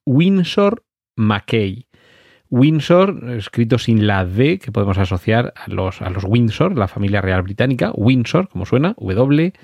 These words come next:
y latina, N, S, O, R, Windsor McCay. Y McCay escrito con una M mayúscula y una C minúscula,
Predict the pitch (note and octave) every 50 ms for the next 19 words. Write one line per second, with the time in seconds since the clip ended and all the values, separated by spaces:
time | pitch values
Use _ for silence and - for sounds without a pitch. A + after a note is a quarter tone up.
0 | _ _ _ _ _ _ _ - A#2 G2+ G#2 G2 A2 B2 D3 D#3 D3+ D#3 D#3+ E3
1 | G#3 - _ _ - A#2 B2+ C3 C3 C3+ C#3+ E3+ - _ _ _ _ - G2+ -
2 | - - - _ - B2+ - - A2+ G2 F#2 A2 D3 F#3+ - _ _ - - -
3 | - - - - _ _ - D3+ F#3 F#3+ - - F#3+ G3 G3+ - - _ _ -
4 | A2 G#2+ G2 - - G#2+ G#2 - - _ _ _ _ _ _ A#2 G#2+ G#2+ G2 F#2
5 | - C3+ C3 C#3 C3 A#2 - - C#3+ D3 C#3 C3 A#2 - - G#2 G2 G2 G2 G2
6 | F#2+ F#2 F#2 F#2+ G2 G#2 G#2+ G#2+ G#2+ G#2+ A2 A2 A2 B2 C3 - - - A2+ G2+
7 | G2+ G2+ G2 F#2+ F#2+ F#2+ F#2+ F#2 - - - - - G2+ G2+ G2 G#2+ B2 C#3 D#3
8 | D3+ - - F#3 F#3 G#3 A#3+ -